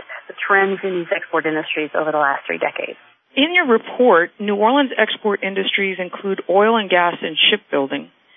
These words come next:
Speaker 2: but there were some other industries that were a little surprising. Higher education and motion pictures were also identified as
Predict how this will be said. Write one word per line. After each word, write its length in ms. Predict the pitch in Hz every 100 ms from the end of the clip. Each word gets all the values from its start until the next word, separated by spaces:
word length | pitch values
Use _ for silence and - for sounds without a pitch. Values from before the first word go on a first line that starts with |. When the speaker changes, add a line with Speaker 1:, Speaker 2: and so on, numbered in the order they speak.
| - - -
Speaker 2:
but 100 | 233
there 100 | 233
were 100 | 233
some 120 | 226
other 240 | - 262 285
industries 460 | 202 185 180 175
that 80 | 185
were 100 | 170
a 80 | 170
little 180 | 180 160
surprising. 680 | - - 156 156 160 151 - _ _ _ _ _ _
Higher 380 | - 190 196 196
education 600 | 180 - 233 175 - 165
and 240 | 170 175
motion 380 | 170 180 - 175
pictures 500 | - 208 - 175 147 160
were 120 | -
also 300 | 156 147 151
identified 640 | 147 147 147 - 151 143
as 100 | 147